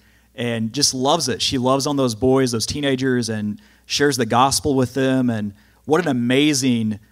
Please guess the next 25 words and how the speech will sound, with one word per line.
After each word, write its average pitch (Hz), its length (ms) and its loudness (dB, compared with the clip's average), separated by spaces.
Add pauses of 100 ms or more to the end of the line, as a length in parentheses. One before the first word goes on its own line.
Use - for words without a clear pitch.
(160)
amazing 123 580 2
legacy, 110 760 -6 (340)
you 131 80 -4
know, 123 120 2
of 110 100 -2
someone 135 380 2
doing 127 200 6
something 123 360 0
so 151 280 0
simple, 95 640 -2 (160)
but - 260 0 (120)
with 123 280 -6
absolute 131 500 0
passion 120 440 -2
for - 120 -8
the 101 80 -6
Lord. 98 460 -2 (480)
And 120 160 -2
it's, - 380 -2
it's 123 200 -2
amazing. 110 500 0
It's 101 120 -6
such 139 200 0
a 113 60 -2
blessing, 98 520 -4